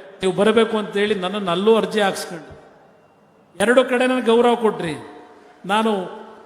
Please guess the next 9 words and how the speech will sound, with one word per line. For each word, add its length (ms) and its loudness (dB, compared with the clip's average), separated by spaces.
ಚನ್ನಪಟ್ಟಣದಲ್ಲಿ 760 -2
ಇವತ್ತು 280 -4
ಮುಂದುವರೆದಂಥ 540 -2
ಹಿನ್ನೆಲೆಯಲ್ಲಿ 1000 -2
ರಾಮನಗರದ 560 0
ಉಪಚುನಾವಣೆ 760 0
ಮತ್ತು 300 -2
ಕನಕಪುರದ 580 -4
ಚು-, 240 -4